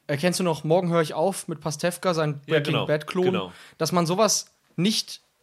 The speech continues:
Speaker 1: durchgehend gemacht hat, sondern sowas wie, wie Barbaren ist ja allein durch die Schlacht im Teutoburger Wald sehr in der deutschen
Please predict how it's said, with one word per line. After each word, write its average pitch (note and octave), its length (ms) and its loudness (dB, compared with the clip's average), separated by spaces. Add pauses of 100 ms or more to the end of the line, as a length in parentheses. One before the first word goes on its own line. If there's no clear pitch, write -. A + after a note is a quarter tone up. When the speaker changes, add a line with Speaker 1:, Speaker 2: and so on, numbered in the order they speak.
(160)
Speaker 1:
durchgehend D3+ 540 2
gemacht C3+ 420 -2
hat, B2 160 -6
sondern D3 200 0
sowas D#3 240 -2
wie, C#3+ 160 -6
wie C3+ 80 -4
Barbaren D3+ 600 2
ist D#3 140 -4
ja D3+ 160 0
allein D3+ 300 2
durch C#3+ 100 -4
die C#3 100 -8
Schlacht D3+ 240 -4
im C#3+ 60 -8
Teutoburger C#3 500 -2
Wald C#3+ 220 2
sehr C#3+ 200 -2
in C#3+ 60 -4
der C3+ 80 -4
deutschen C3+ 480 -2